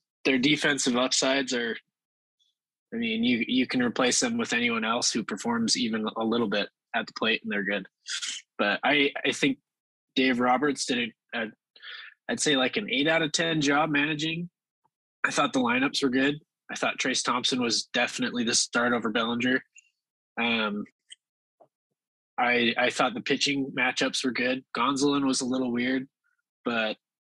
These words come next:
I mean, and the only thing I would have done is put Tyler Anderson as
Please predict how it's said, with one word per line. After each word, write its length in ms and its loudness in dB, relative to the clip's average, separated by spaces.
I 100 -6
mean, 300 -2
and 120 -2
the 80 2
only 160 2
thing 180 2
I 100 4
would 140 4
have 80 -4
done 260 -2
is 160 0
put 220 -4
Tyler 380 0
Anderson 420 -2
as 260 -2